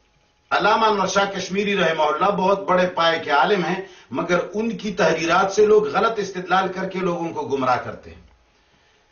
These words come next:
علامہ تفتزانی نے اپنی ایک تحریر میں فرمایا کہ مردوں کے سماع میں تو اختلاف ہے، لیکن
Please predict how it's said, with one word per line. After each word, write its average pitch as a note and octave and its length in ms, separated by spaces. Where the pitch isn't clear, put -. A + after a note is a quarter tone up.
علامہ A#3+ 360
تفتزانی A3 600
نے A#3+ 220
اپنی G#3+ 340
ایک A3+ 220
تحریر G#3 360
میں A3 220
فرمایا G3+ 420
کہ G3+ 200
مردوں G#3+ 580
کے F#3+ 180
سماع F#3 460
میں G#3+ 180
تو G3 180
اختلاف D3+ 720
ہے، C3+ 220
لیکن D#3+ 340